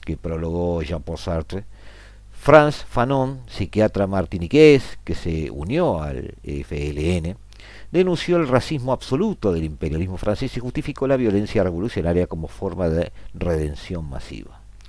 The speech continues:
Los argelinos celebran cada año con marchas festivas los aniversarios del inicio y del fin de la guerra, el único acontecimiento que aglutina a casi todos.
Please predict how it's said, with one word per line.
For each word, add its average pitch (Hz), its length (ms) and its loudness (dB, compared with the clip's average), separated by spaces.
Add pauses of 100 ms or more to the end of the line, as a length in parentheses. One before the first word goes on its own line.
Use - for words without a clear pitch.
(500)
Los 123 160 0
argelinos 147 600 4 (260)
celebran 131 440 4
cada 135 280 8
año 147 280 2
con 101 160 -2
marchas 123 320 2 (260)
festivas 147 580 2
los 98 200 -2
aniversarios 90 580 0
del 82 140 0
inicio 117 420 -4
y 80 40 -2
del 73 100 -8
fin 110 160 -8
de 104 80 4
la 110 80 4
guerra, 95 380 4 (460)
el 95 200 2
único 143 380 0
acontecimiento 101 720 -4
que 90 140 -2
aglutina 85 720 -4
a 78 100 -6
casi - 300 -8
todos. - 480 -18